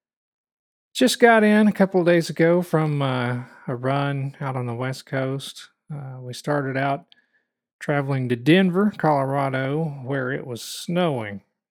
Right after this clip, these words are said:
and about twenty degrees, and wasn't so much prepared for that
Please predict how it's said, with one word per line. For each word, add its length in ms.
and 440
about 260
twenty 280
degrees, 840
and 540
wasn't 420
so 260
much 320
prepared 600
for 100
that 400